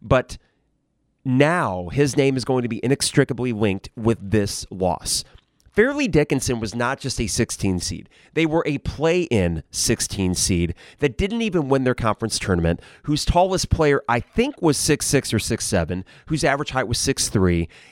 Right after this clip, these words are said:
and Zach Edey got one shot in the last twelve minutes. I know this is not a Purdue podcast.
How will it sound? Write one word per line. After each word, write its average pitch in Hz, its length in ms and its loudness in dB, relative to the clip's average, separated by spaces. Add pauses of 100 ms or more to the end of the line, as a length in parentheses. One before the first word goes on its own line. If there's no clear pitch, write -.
(140)
and 151 180 2
Zach 151 380 2 (100)
Edey 147 320 2
got 120 240 2
one 131 280 2
shot 123 380 0
in 113 100 -4
the 107 80 0
last 104 280 2
twelve 104 200 2
minutes. - 440 -4 (320)
I 143 80 2
know 170 220 4
this 233 180 -2
is 180 100 -4
not 147 160 2
a 143 60 -4
Purdue 120 480 2 (180)
podcast. - 720 -4